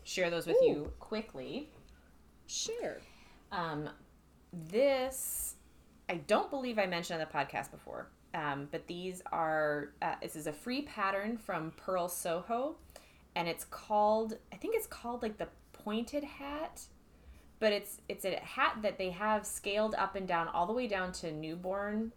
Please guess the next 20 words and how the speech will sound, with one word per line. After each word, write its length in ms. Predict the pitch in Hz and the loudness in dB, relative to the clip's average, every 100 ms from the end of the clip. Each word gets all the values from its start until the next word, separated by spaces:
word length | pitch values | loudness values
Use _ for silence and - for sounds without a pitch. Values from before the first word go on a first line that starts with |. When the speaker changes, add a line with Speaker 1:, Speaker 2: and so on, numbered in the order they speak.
| - - | -10 -4
Speaker 1:
and 140 | 170 | 0
all 120 | 165 165 | 2 2
the 60 | |
way 160 | 202 196 | 4 4
up 160 | - - | 2 0
to 140 | - | 0
adult 380 | 147 156 185 - | 2 2 2 2
large. 540 | 147 139 139 185 - - - - - - - - - - - - - | 2 2 0 -6 -14 -18 -20 -20 -20 -20 -20 -20 -20 -20 -20 -10 -2
And 100 | 233 | -2
it's 140 | 240 | -2
kind 220 | - 320 392 | -4 -4 0
of 80 | |
like 140 | 370 294 | 2 2
an 140 | 226 - | 2 4
elfin 420 | 220 226 247 233 | 2 4 0 0
shaped 420 | - 233 220 - | 0 -2 -2 -6
hat. 420 | - 254 - - - - | 0 4 4 2 -10 -14
So 480 | - - 190 170 170 | -8 0 4 6 4
it 200 | - 175 - | 4 2 6
is, 560 | 175 165 160 170 - | 6 6 4 -4 -8